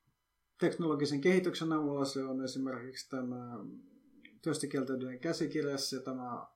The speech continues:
käsittelin muutama kuukausi sitten mun lähetyksessä. Ja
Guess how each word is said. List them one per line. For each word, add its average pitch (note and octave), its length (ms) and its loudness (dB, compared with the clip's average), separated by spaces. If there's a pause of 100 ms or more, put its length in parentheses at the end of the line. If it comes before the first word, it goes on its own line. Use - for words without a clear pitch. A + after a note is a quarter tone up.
(180)
käsittelin B2 520 -8
muutama A#2+ 360 -4
kuukausi A2+ 380 -6
sitten D#3+ 360 0 (240)
mun C#3+ 200 -2
lähetyksessä. C#3 840 -2 (1500)
Ja D3 540 10